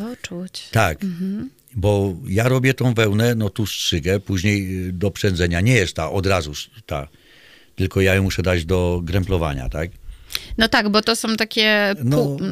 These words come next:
Speaker 1: no nie wiem, taki puch, nie? A
Speaker 2: Znaczy,
Speaker 1: później
Speaker 2: to
Speaker 1: to
Speaker 2: jest
Speaker 1: trzeba
Speaker 2: wygręplowana, to jest jakby wyczesana, tak?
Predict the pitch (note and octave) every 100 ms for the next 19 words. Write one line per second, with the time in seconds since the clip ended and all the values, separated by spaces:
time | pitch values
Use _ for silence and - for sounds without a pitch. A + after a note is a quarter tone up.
0 | - A3+ B3+ A#3+ G#3 F#3 G3 - C4+ G3+
1 | - F#3+ A3 A3 D#3+ G#3 G3+ F#3+ F#3 G#3
2 | G3 - D3 C3+ C3+ C3 C#3 E3+ D3+ C3
3 | C3 A2+ A#2+ C3+ - B2 A2+ G2 C#2 -
4 | E2 G2